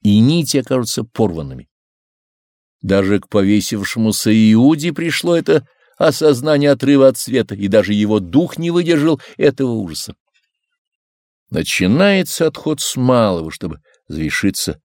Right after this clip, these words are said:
большим. Положение остаётся неизменным. Однажды предатель,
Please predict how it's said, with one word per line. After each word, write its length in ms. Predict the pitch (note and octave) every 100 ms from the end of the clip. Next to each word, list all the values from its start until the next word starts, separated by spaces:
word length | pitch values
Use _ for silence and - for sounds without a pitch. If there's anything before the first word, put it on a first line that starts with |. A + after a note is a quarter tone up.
| _ -
большим. 500 | G2 - - B2 - _ _ _ _ _ _ _ _ _ _ _ _ _ _ _ _
Положение 760 | F#2+ F#2+ F#2 D#2 A2 C3+ C#3 C3+
остаётся 560 | A#2+ - B2 B2 - A#2
неизменным. 600 | A2 F#2 G2+ F#2+ D2 _ _ _ _ _ _ _ _ _ _ -
Однажды 840 | F#2+ E2+ F#2 A#2 F3 E3+ B2 D3+
предатель, 580 | A#2 C3+ A2+ G#2 - -